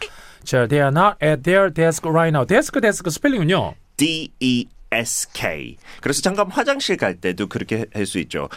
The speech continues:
Speaker 2: company out 하면
Speaker 1: 어.
Speaker 2: 뭐 그냥 완전 사무실에서 나갔다는 얘기잖아요.
Speaker 1: 그렇죠,
Speaker 2: 근데
Speaker 1: 그렇죠.
Speaker 2: 자리 잠깐 비었어요. They're not at their desk right now.
Speaker 1: 어허. 자, 그리고 오늘 leave the office 맞나요?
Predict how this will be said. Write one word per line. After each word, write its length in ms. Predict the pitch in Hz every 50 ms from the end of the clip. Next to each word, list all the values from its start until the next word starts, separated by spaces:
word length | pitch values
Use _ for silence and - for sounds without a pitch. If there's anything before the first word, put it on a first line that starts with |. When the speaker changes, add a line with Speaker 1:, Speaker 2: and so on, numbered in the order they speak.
| - - -
Speaker 2:
company 400 | 185 240 277 - 196 208 175 - -
out 320 | 104 107 113 120 - - 143
하면 420 | 107 92 90 92 95 92 87 78
Speaker 1:
어. 60 | - 90
Speaker 2:
뭐 280 | 98 98 98 95 - - _ -
그냥 260 | - 107 107 92 90
완전 380 | 80 107 123 143 127 143 131 113
사무실에서 560 | - 143 131 131 127 - 120 92 98 92 92
나갔다는 640 | 85 80 80 87 92 110 110 - 104 90 85 76 67
얘기잖아요. 380 | 71 73 67 69 - - - -
Speaker 1:
그렇죠, 220 | 101 90 71 73 85
Speaker 2:
근데 160 | 90 87 90
Speaker 1:
그렇죠. 140 | 87 87 78
Speaker 2:
자리 220 | 78 107 107 104
잠깐 360 | - 117 113 101 113 110 107
비었어요. 480 | - 101 85 80 - - - 82 82 82 -
They're 140 | - 90 87 95
not 200 | 113 113 104 104
at 20 |
their 180 | 95 95 82 -
desk 400 | - 82 82 - - - - 82
right 220 | 78 71 73 - -
now. 180 | 76 71 67 -
Speaker 1:
어허. 280 | - - 98 104 107 - - - _ _
자, 120 | - - 101
그리고 200 | - 143 151 156
오늘 160 | 151 185 123 123
leave 200 | 160 185 196 -
the 120 | - 208 185
office 400 | 156 - 170 147 - - 196 185
맞나요? 380 | 143 120 127 135 156 180 185